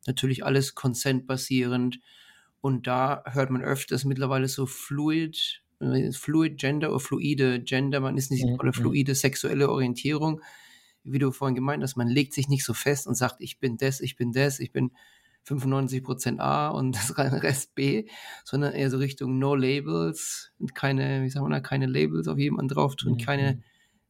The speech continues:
Speaker 1: jemanden nicht irgendwie stigmatisieren, so er ist A oder B, sondern einfach, ja,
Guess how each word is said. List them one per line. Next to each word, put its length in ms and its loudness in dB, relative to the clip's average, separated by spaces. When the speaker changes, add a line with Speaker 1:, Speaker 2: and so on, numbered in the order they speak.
Speaker 1:
jemanden 340 0
nicht 160 -2
irgendwie 200 0
stigmatisieren, 840 0
so 60 -2
er 180 0
ist 120 -4
A 220 2
oder 160 0
B, 200 0
sondern 260 -4
einfach, 400 -2
ja, 400 -2